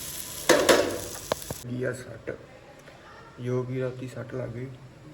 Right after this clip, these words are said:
ਤੁਹਾਨੂੰ ਦਿਖਾ ਦਿੰਦੇ ਆ। ਫੁੱਲ ਜਿਹੜਾ ਬੁੱਲ ਆ ਵੱਢ ਹੋ ਗਿਆ। ਇੱਥੇ ਸਾਰੇ ਹੀ ਖੂਨੇ ਖੂਨ ਹੋ ਗਿਆ ਸੀਗਾ ਰਾਤੀ। ਆਹ ਤੇ ਇੱਥੇ ਲੱਗਿਆ ਵਾ ਮਾੜਾ ਜਿਹਾ, ਤੁਹਾਨੂੰ ਦਿਖਾ ਦਿੰਦੇ ਆ।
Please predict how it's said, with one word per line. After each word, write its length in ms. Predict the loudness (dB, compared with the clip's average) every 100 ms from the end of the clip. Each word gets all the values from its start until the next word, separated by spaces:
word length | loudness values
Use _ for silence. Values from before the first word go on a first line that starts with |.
| -10
ਤੁਹਾਨੂੰ 260 | -2 2 6
ਦਿਖਾ 240 | 6 6
ਦਿੰਦੇ 300 | 6 6 6
ਆ। 160 | 6 4 -2 -12 -18 -20 -20 -20 -8 -4 -4 -4 -18 -20 -20 -20 -20 -20 -18 -8
ਫੁੱਲ 360 | -4 -4 -4
ਜਿਹੜਾ 380 | -4 -2 -2 -2
ਬੁੱਲ 500 | -4 -6 -2 0 0
ਆ 100 | 0
ਵੱਢ 260 | 0 -2 -2
ਹੋ 120 | -2
ਗਿਆ। 300 | 0 0 -2 -6 -12 -12 -8 -6 -6 -8 -8 -6 -6 -4 0
ਇੱਥੇ 300 | 0 0 0
ਸਾਰੇ 360 | 0 0 4 4
ਹੀ 60 | 2
ਖੂਨੇ 420 | 0 2 4 4
ਖੂਨ 180 | 4 6
ਹੋ 140 | 6
ਗਿਆ 140 | 6
ਸੀਗਾ 200 | 6 4
ਰਾਤੀ। 380 | 2 0 -2 -6 -8 -18 -20 -20 -20 -8 -8 -8 -20 -6 0
ਆਹ 160 | 4
ਤੇ 80 | 4
ਇੱਥੇ 180 | 4 4
ਲੱਗਿਆ 300 | 4 6 6
ਵਾ 100 | 6
ਮਾੜਾ 220 | 6 4
ਜਿਹਾ, 120 | 4
ਤੁਹਾਨੂੰ 200 | 4 2
ਦਿਖਾ 200 | 2 2
ਦਿੰਦੇ 260 | 2 0
ਆ। 80 | -2